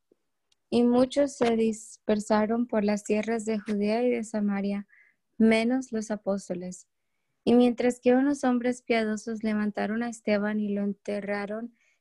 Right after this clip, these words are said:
y lloraron mucho por él, Saulo hacía destrozos en la iglesia.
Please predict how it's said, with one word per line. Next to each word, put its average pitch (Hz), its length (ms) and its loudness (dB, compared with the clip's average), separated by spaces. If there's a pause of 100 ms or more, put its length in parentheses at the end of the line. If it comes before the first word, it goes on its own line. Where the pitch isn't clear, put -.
(140)
y 214 160 2
lloraron 214 560 2
mucho 240 300 -4
por 190 240 -6
él, 196 240 -4 (400)
Saulo 240 480 2
hacía 233 400 -4
destrozos 220 680 -8
en 233 140 -4
la 208 60 -2
iglesia. 190 580 -2